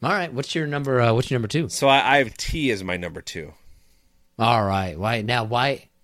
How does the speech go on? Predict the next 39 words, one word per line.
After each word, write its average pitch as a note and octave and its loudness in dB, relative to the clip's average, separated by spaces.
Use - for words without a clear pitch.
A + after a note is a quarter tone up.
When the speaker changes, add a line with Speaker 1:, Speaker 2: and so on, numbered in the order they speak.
Speaker 1:
Same C3+ 0
reasons C3+ -2
as G#2+ -6
me, D#3 0
or G#2+ 0
do F#2+ -4
you G#2 0
have G#2 -2
some F#2+ -6
personal G2+ -6
attachment F#2 -8
to - -18
T? - -6
Speaker 2:
Uh, D#3 2
I A2 0
just C#3+ -6
think F#3+ -2
it's E3 -4
the C#3 -4
most, C3 -2
uh, A#2+ -8
you C#3 -6
know, B2 -2
I A#2+ 4
said C3 -4
E C#3+ 0
is C#3 -2
the A#2+ -6
most B2 -2
used G#2+ -8
letter. G#2 0
I A2+ -4
feel C#3 -2
like A2+ 0
T C3 -2
is G#2+ -2
the G2+ -6
most A2 -4
used G#2+ -6